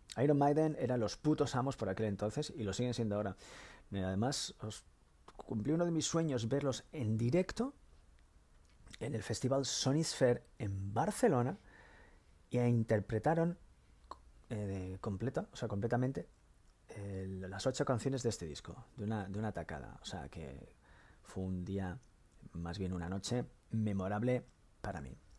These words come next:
Vamos con thrash metal y con Chaos A D, Sepultura. Aunque Arise lo descubrí más tardíamente, este disco me enganchó a Sepultura. Por primera vez escuchaba una banda que no era anglosajona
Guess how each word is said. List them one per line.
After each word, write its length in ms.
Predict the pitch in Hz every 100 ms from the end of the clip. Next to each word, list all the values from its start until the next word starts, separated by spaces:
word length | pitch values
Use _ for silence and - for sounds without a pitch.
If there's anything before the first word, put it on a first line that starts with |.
| - - - - - - - - - - - - -
Vamos 240 | 147 196
con 100 | 170
thrash 300 | 151 170 156
metal 360 | 139 151 170 170
y 40 |
con 240 | - 120 117
Chaos 440 | 151 160 165 - -
A 60 |
D, 440 | 123 117 165 139 151 - - - -
Sepultura. 840 | - 151 147 135 110 104 87 76 - - - - -
Aunque 240 | 101 98 117
Arise 480 | 135 151 175 175
lo 60 | 156
descubrí 400 | 139 - 123 127
más 240 | 123 120
tardíamente, 760 | - 107 110 101 127 131 147 147
este 280 | - 131 -
disco 300 | 127 135 -
me 120 | 127
enganchó 640 | 110 101 95 98 - 147 131
a 100 | 110
Sepultura. 640 | 107 98 87 - 73 73 - - - - - -
Por 120 | 117
primera 260 | 120 135 143
vez 180 | 156 156
escuchaba 440 | 131 123 - 135
una 120 | 127
banda 260 | 120 139 147
que 180 | - 120
no 80 | 131
era 120 | 131
anglosajona 840 | 113 120 117 120 98 143 151 202